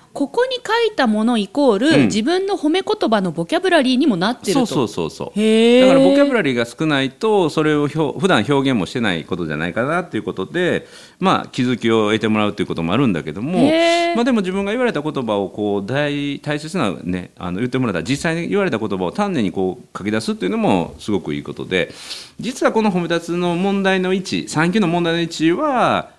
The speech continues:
Speaker 2: 数どんだけかけるかよりも、
Speaker 1: うんうん。
Speaker 2: その後の解説の方が実は本当は大事でね。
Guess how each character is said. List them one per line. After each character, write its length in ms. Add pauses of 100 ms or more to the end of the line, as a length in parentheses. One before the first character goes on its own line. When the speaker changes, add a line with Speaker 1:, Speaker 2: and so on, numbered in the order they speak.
(160)
Speaker 2:
数 480 (140)
ど 200
ん 80
だ 80
け 100
か 140
け 100
る 100
か 120
よ 120
り 120
も、 360
Speaker 1:
う 20
ん 280
う 40 (180)
ん。 40
Speaker 2:
そ 120
の 100
後 160
の 100
解 240
説 240
の 80
方 60
が 60
実 180
は 40
本 140
当 80
は 80
大 200
事 100
で 80
ね。 160